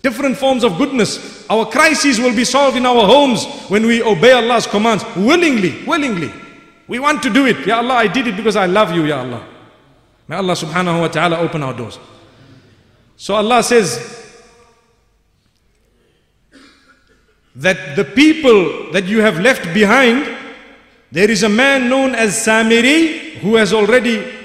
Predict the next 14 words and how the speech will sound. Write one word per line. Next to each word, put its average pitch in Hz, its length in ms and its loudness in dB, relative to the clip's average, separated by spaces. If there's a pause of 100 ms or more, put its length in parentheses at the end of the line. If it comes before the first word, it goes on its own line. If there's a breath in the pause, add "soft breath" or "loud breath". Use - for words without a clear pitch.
begun 196 480 0
to 185 100 -2
lead 185 280 -2
them 170 160 -2
astray. 180 380 -4 (1160)
So - 140 -10
anyway, 220 320 2
when 185 160 0
Musa 233 220 -2
alayhi 214 260 0
salam 196 380 -2
got 196 220 0
his 160 180 -2
alwah, 175 420 0